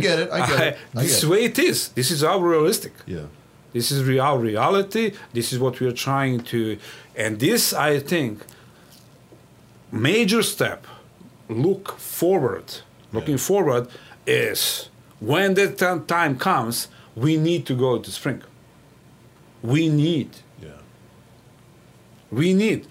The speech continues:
Speaker 2: Let's try this eight, ten years, what I said. Let's see what, because this system works forty years.
Speaker 1: Yeah. Yeah.
Speaker 2: Boys season, comparing all those sports under umbrella,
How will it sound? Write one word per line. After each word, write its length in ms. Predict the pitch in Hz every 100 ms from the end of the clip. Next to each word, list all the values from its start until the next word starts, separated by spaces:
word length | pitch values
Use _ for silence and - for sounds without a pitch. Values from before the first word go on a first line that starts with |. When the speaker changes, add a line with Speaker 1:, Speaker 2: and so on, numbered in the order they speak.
| -
Speaker 2:
Let's 260 | 151 254 -
try 280 | 330 269
this 380 | 190 170 - - -
eight, 300 | 175 160 156
ten 240 | 170 147
years, 340 | 143 131 107 117
what 200 | 123 123
I 140 | 123
said. 300 | 107 123 - - - -
Let's 240 | 135 226 -
see 260 | 269 247
what, 280 | 175 127 -
because 340 | 135 135 170
this 200 | 143 208
system 560 | - - - 196 196 180
works 240 | 165 165 -
forty 480 | - 156 151 131 107
years. 340 | 87 - - - -
Speaker 1:
Yeah. 220 | 92 80 76 - - - - - -
Yeah. 160 | 113 - - - - - - - - -
Speaker 2:
Boys 400 | 135 123 247 196
season, 440 | - 226 147 101 98 - - -
comparing 460 | 139 120 165 196 147
all 220 | 160 196
those 220 | 180 147
sports 520 | - 170 107 - - - - - - - - - -
under 320 | 113 131 139 135
umbrella, 460 | 131 120 139 120